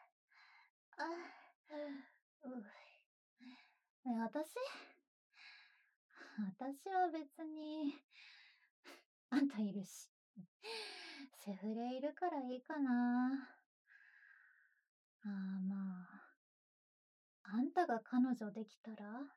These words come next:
しばらくはセフレも封印だけど。うん。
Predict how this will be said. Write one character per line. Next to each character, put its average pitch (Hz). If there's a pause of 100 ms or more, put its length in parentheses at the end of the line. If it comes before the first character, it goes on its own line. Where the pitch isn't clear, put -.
(960)
し -
ば 269
ら 277
く 254
は 214 (100)
セ 220
フ 214
レ 233
も 233
封 247
印 254
だ 262
け 226
ど。 247 (1300)
う 277
ん。 254